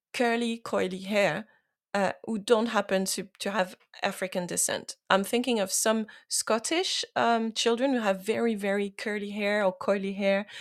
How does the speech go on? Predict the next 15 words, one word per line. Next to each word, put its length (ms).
Some 280
people 520
who 180
are 120
Jewish 480
who 80
have 280
very, 300
very 240
kinky 460
hair. 320
So 320
all 360
these 220
people 540